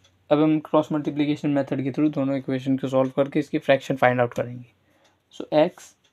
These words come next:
वाई, वन, फॉर्मूला था टू थ्री वन टू।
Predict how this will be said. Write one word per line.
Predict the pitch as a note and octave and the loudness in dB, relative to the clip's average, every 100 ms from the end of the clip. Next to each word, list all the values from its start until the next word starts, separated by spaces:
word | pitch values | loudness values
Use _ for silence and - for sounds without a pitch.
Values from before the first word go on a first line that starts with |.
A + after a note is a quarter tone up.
| - | -10
वाई, | D3 C#3 C#3+ D#3 _ _ - | -4 -2 -4 -6 _ _ -10
वन, | C3+ C3 _ _ _ _ _ _ _ - | -8 -10 _ _ _ _ _ _ _ 2
फॉर्मूला | D3 D#3 D#3 | 4 4 2
था | - C#3+ | 2 0
टू | - E3 E3+ | 2 2 2
थ्री | - D3 D3 | 0 2 4
वन | B2+ B2+ B2 | 4 2 0
टू। | B2+ | -4